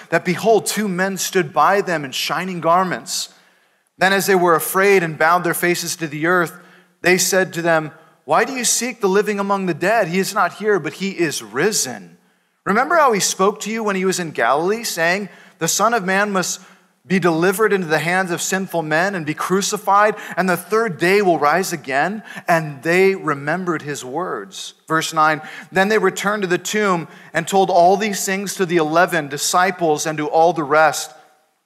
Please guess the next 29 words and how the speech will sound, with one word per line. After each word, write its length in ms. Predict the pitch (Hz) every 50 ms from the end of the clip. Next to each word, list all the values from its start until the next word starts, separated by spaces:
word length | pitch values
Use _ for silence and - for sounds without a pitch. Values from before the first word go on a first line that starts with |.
| _ _ _ -
It 80 | 185 196
was 180 | 190 170 -
Mary 220 | 170 185 175 165 160
Magdalene, 680 | 156 156 160 170 160 180 165 151 139 127 120 117 117 _ _ _ _ _
Joanna, 520 | - - 165 160 165 175 180 170 156 139 131
Mary 340 | 131 143 160 165 170 165 156
the 100 | 151 151
mother 320 | 151 160 165 156 160 151
of 160 | 139 131 120
James, 520 | - - 165 165 170 170 165 156 143 - 151
and 160 | 147 143 147
the 120 | 147 135
other 200 | 147 170 170 170
women 380 | 151 139 151 147 151 143 135 131
with 220 | 156 170 165 -
them 260 | 175 160 143 139 135 - - - - -
who 100 | 185 185
told 440 | 185 - - - 190 190 208 180 175
these 200 | 220 208 - -
things 240 | 196 190 185 -
to 80 | - 180
the 120 | 156 185
apostles. 840 | 180 170 180 - 180 190 202 202 - - 185 160 135 123 120 - - - _ _ _ _ _ _ _ _ _
And 140 | - 165 180
their 100 | 190 190
words 340 | 180 185 220 247 254 208 -
seemed 440 | - - 220 226 220 220 220 180 -
to 120 | 202 190
be, 200 | 151 196 196 -